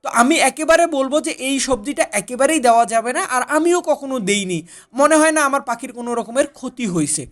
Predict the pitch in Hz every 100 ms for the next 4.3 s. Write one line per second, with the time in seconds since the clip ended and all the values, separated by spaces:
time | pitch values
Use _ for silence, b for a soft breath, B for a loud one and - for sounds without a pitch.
0 | _ _ 240 247 302 170 143 214 240 311
1 | 269 381 - _ _ _ - 220 - 302
2 | 339 294 240 269 277 233 208 220 285 285
3 | 294 233 262 254 311 302 254 254 - 196
4 | 240 - 330